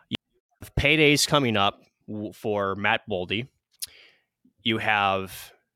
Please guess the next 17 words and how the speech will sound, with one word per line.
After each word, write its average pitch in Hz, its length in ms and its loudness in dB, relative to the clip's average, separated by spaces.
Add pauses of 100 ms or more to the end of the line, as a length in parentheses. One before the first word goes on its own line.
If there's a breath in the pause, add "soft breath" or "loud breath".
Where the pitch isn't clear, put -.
(440)
uh, 90 440 -6
Sam 113 300 0
Steele, 120 560 0
who 123 80 -4
will 117 80 -2
be 107 160 0
tendered 107 280 -2
a 101 60 -2
contract. 107 640 -2
Yes, 98 240 -2
I, 95 80 -2
I 92 220 -6
lost 95 380 -2
my 90 120 -6
camera 87 360 -6
for - 140 -12
whatever 85 300 -8